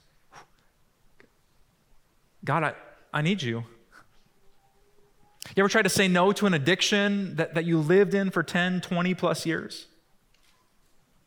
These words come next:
"God, I, I absolutely need you." You ever tried to, to go through your twenties as a passionate Christian who doesn't just say, "I, I got it, twenty years of church,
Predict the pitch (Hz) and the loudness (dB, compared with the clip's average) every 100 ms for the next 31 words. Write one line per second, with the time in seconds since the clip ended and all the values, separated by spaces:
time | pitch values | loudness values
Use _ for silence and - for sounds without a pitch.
0 | _ _ _ _ _ _ _ - 135 170 | _ _ _ _ _ _ _ -6 0 0
1 | 143 - - - _ - _ _ _ _ | 0 -4 -14 -20 _ -20 _ _ _ _
2 | _ _ 156 170 165 - 185 185 170 175 | _ _ -2 0 -2 -2 -2 -2 -4 -6
3 | 185 113 110 - _ _ - - 127 _ | -8 -8 -10 -14 _ _ -20 -20 -20 _
4 | _ _ _ _ _ _ _ _ _ _ | _ _ _ _ _ _ _ _ _ _
5 | _ _ _ _ _ _ _ _ _ - | _ _ _ _ _ _ _ _ _ -18
6 | - 190 214 233 226 214 160 - - - | -2 0 2 0 2 2 2 -2 -18 -16
7 | - 160 180 180 151 - 151 147 165 165 | -4 0 0 2 0 0 -2 -2 0 -2
8 | 151 131 117 131 135 151 135 - 135 - | -2 -4 -2 -2 -2 -4 -6 -6 -6 -8
9 | 147 151 _ _ _ _ _ _ _ _ | -10 -14 _ _ _ _ _ _ _ _
10 | _ - _ _ _ _ _ - 160 160 | _ -20 _ _ _ _ _ -4 -2 0
11 | 165 151 147 160 - 208 143 135 143 - | -2 0 2 2 0 0 2 2 0 -4
12 | - - - _ - _ _ - 139 123 | -18 -20 -20 _ -20 _ _ -6 -4 -2
13 | 113 98 139 123 120 - - | -4 -4 -2 -2 -2 -8 -10